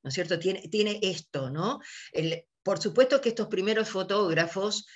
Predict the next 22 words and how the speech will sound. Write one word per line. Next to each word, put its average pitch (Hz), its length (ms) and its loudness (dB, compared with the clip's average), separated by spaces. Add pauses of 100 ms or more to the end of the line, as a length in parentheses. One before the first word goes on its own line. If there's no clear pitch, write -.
la 160 220 2
base 214 320 4
de 165 100 2
sustentación 160 720 -2
de 165 120 4
ellos, 151 220 0
la 160 60 -2
inspiración, 165 680 2 (160)
estaba 220 400 4
en 143 80 0
la 143 140 0
pintura, 143 580 -4 (100)
¿no? 190 160 0
Desde 147 280 2
ya, 226 280 2 (120)
<laughs> 160 280 -8
digamos, 151 460 -4 (240)
era 196 340 4 (200)
su 220 180 2
referente 220 640 6
más 208 320 0
cercano, 170 920 4